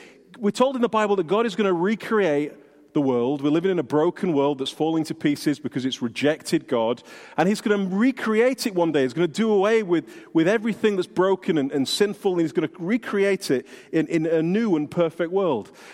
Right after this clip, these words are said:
And the question is, what kind of people is he going to bring into that world to recreate it with him?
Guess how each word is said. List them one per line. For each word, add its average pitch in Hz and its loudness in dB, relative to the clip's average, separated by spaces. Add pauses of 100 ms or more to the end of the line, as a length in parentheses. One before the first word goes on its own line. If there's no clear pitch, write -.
(100)
And 190 2
the 190 2
question 247 0
is, 160 0 (160)
what 170 -2
kind 190 0
of - -8
people 117 -4 (440)
is - -2
he 175 0
going 147 0
to 143 -8
bring 123 -2
into 170 -2
that 117 -2
world 98 -10 (360)
to - -6
recreate 117 -4
it 104 -10
with 110 -12
him? 82 -16